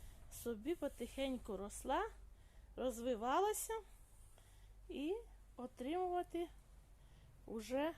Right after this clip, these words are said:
з неї урожай. Так що, друзі, ось так. Тут ще треба копати, все нема часу, то холодно.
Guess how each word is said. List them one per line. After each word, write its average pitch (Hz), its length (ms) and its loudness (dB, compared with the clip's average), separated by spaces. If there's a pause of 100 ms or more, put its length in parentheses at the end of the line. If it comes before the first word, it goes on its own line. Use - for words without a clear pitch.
(580)
з 202 160 -8
неї 269 360 2
урожай. 214 580 -2 (1200)
Так 226 200 -6
що, 233 160 -4
друзі, 240 480 -2 (1300)
ось 262 400 -4
так. 202 300 -4 (1080)
Тут 294 220 2
ще - 260 -4
треба 214 380 -2
копати, 208 800 -2 (120)
все - 220 -4
нема 214 300 -2
часу, 269 640 -2 (640)
то 226 140 0
холодно. 359 720 4